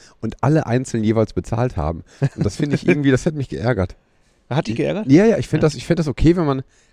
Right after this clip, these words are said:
Speaker 1: halt so, komm, ist so Abend, ja, machen wir hinterher PayPal oder ich schmeiß eine, eine Runde, ja, heute zahl ich, morgen zahlst du, aber das ist so, wie wenn wir vier Leute essen gehen und
Speaker 2: Aber
Speaker 1: jeder
Speaker 2: wie
Speaker 1: sein
Speaker 2: alt
Speaker 1: Essen
Speaker 2: waren
Speaker 1: selber
Speaker 2: die? Wie alt waren die?
Speaker 1: Äh,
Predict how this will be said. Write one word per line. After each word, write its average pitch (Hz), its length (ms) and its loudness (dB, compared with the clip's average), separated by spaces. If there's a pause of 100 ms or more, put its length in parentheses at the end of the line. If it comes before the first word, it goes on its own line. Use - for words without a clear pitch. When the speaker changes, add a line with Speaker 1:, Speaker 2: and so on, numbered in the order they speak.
(440)
Speaker 1:
halt 120 220 0
so, 139 180 2
komm, 143 220 -2
ist 139 100 -6
so 127 120 -4
Abend, 147 580 -4 (520)
ja, 120 440 -4
machen 127 360 -8
wir 147 60 0
hinterher 160 300 2
PayPal 151 460 0
oder 120 160 -2
ich 120 80 -6
schmeiß 143 280 -4
eine, 120 140 -6
eine 131 120 -2
Runde, 160 340 -2
ja, 131 80 2
heute 147 160 0
zahl 131 220 -2
ich, 151 160 -2
morgen 131 200 -2
zahlst 120 280 -4
du, 156 180 -2
aber 127 220 0 (420)
das 117 100 -6
ist 147 60 -8
so, 160 140 -4
wie 147 40 2
wenn 143 140 -2
wir 143 120 0
vier 170 220 4
Leute 147 220 -2
essen 151 220 -4
gehen 143 120 -2
und 127 60 -2
Speaker 2:
Aber 143 160 4
Speaker 1:
jeder - 0 -
Speaker 2:
wie 156 40 4
Speaker 1:
sein 180 80 4
Speaker 2:
alt 165 60 2
Speaker 1:
Essen 170 60 -2
Speaker 2:
waren 175 140 2
Speaker 1:
selber 101 180 0 (160)
Speaker 2:
die? 117 60 -12
Wie 147 80 0
alt 170 100 -2
waren 123 180 -4
die? 98 140 -8 (1700)
Speaker 1:
Äh, 76 280 -12